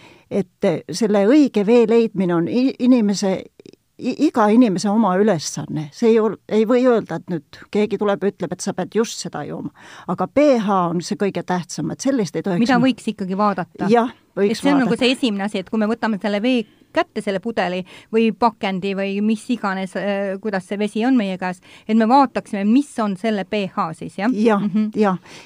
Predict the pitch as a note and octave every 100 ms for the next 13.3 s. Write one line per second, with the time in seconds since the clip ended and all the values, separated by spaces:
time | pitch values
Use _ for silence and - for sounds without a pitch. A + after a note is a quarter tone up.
0 | - G#3 F#3+ F3 - C4+ B3+ A3+ - A3
1 | D#4 C4+ A#3 G#3 D#4+ - F4+ D#4 C#4 B3+
2 | B3 - A#3+ A3+ A3+ A#3 C#4 A#3 - G#3+
3 | G#3+ G#3 G#3+ G#3+ G#3 A#3+ A#3 A3 G3 G3
4 | G3 A#3 F3+ E3 F3+ G3+ A#3 A#3+ - G#3+
5 | G#3+ A#3 - _ _ A3+ F3+ E3 - C4
6 | C#4 A#3 G#3 G#3 G#3+ F#3+ G3 F#3 F#3+ D3+
7 | D3 E3 - - - - - G#3 G3 F#3+
8 | - C#4 C#4+ C4 A#3 A#3+ B3+ - B3 B3+
9 | B3+ C4+ - A3 A3 G3+ F#3+ A#3 A3 C4
10 | C#4 A3 - G3 B3 B3 A3 C4 A3 D#3
11 | D#3 - - - - - - G#3+ A#3+ A#3
12 | G3 - G3+ A#3 B3 F#3+ F#3 E3+ C#3+ -
13 | E3+ E3